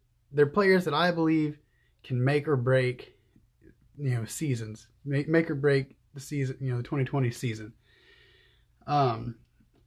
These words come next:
so I, these aren't really in any order, and I kinda cheated a little bit. I actually have six <laughs> names on the list, but, you know, we'll get to, you know, we'll get to that point when we get, you know, when we get there. My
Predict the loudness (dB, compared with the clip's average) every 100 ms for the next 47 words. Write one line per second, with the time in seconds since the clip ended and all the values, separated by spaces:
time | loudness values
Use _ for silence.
0 | 0 2 4 2 -2 -6 -4 0 2 2
1 | 0 -10 _ 2 4 6 4 2 -2 0
2 | 0 2 0 0 0 0 2 0 0 -2
3 | 0 2 0 -2 0 0 2 0 -2 -4
4 | 0 2 0 -2 _ _ _ _ -10 -2
5 | 0 0 0 -2 0 6 6 6 2 -8
6 | -6 -4 -4 2 2 2 -2 -16 -20 _
7 | _ _ _ _ _ -6 2 4 4 2
8 | -8 _ -4 0 2 2 2 -2 -2 -2
9 | 0 0 -4 -10 _ _ _ _ _ _
10 | _ -2 2 4 4 2 -2 -6 -8 -6
11 | -4 -4 -6 -8 -8 -6 -6 -8 -10 -14
12 | -8 -4 -2 -2 -4 -8 -14 -14 -18 _
13 | _ _ _ _ _ _ _ _ _ _
14 | _ _ -6